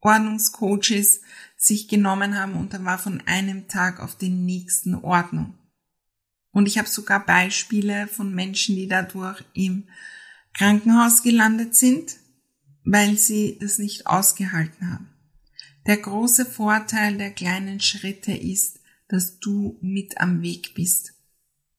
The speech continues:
und zu der Person werden kannst, die den Schritt weiter ist, den Schritt weiter ist, den Schritt weiter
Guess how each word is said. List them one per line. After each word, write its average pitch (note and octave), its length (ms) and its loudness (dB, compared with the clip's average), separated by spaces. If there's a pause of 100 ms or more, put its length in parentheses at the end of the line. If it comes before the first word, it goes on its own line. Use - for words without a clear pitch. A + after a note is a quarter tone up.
(760)
und G3+ 220 2
zu G#3 140 2
der F#3+ 180 0
Person G3 960 -4
werden F3+ 460 0
kannst, - 540 -4 (520)
die F#3+ 100 2
den G3 180 2
Schritt G3+ 500 -4
weiter F#3 380 2
ist, G3 220 -2
den F#3+ 120 -8
Schritt F#3+ 420 -6
weiter F3+ 360 0
ist, F3+ 240 -6
den F3+ 100 -4
Schritt - 420 -8
weiter E3+ 320 -4